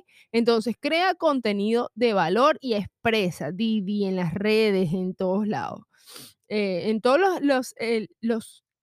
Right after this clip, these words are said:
ecosistemas digitales en donde tengas presencia, tal vez si tienes una base de datos, tal vez si tienes presen-, presencia en TikTok, también si tienes presencia en Instagram, YouTube, donde tú tengas tu ecosistema, trata de, y no, trata de no copy-paste, o sea,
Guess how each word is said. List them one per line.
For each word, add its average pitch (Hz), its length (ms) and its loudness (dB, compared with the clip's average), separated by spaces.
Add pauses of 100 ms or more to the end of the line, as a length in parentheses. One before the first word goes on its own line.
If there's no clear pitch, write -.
(180)
ecosistemas 226 880 0
digitales 277 640 0
en 285 160 0
donde 196 220 0
tengas 190 340 -4
presencia, 175 540 -4
tal 160 160 -2
vez 156 100 -4
si - 80 -16
tienes 185 220 -2
una 190 180 -2
base 165 320 -4
de 165 80 -4
datos, 226 540 0 (360)
tal 233 140 0
vez 226 120 2
si 233 100 0
tienes 214 240 0
presen-, 175 360 -6 (480)
presencia 196 500 -2
en 190 140 0
TikTok, 240 560 0 (240)
también 226 260 0
si 190 120 -10
tienes 185 340 -4
presencia 175 680 -4
en 202 260 -4
Instagram, 185 840 -2
YouTube, 214 600 -2
donde 262 380 2
tú 285 140 -2
tengas 330 420 -2
tu - 80 -8
ecosistema, 269 760 -2
trata 233 400 0
de, 262 180 0 (280)
y 302 160 -2
no, 311 240 -2
trata 302 280 4
de 381 80 4
no 277 140 2
copy-paste, 254 640 0
o 202 40 -8
sea, 196 220 0